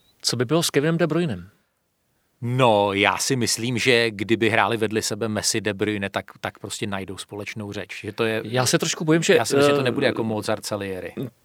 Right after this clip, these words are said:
Speaker 1: No, eh, to snad ani ne, ale měl by si dva Mozarty vedle sebe. A teď jde o to, jestli to může fungovat, protože každý chce ten balon. Eh, každý chce první přihrávku od stoperů nebo od, eh,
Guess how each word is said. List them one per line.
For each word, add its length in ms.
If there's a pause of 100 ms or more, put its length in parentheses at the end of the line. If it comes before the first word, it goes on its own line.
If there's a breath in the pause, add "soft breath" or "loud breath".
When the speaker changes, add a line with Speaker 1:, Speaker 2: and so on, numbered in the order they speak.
Speaker 1:
No, 520
eh, 280
to 120
snad 220
ani 200
ne, 200
ale 160
měl 160
by 60
si 120
dva 100
Mozarty 380
vedle 200
sebe. 260 (560 loud breath)
A 80
teď 160
jde 80
o 80
to, 120
jestli 180
to 100
může 160
fungovat, 320
protože 340
každý 320
chce 180
ten 180
balon. 360 (140)
Eh, 40 (260)
každý 280
chce 240
první 340
přihrávku 480
od 120
stoperů 460 (380 loud breath)
nebo 260
od, 200 (140)
eh, 40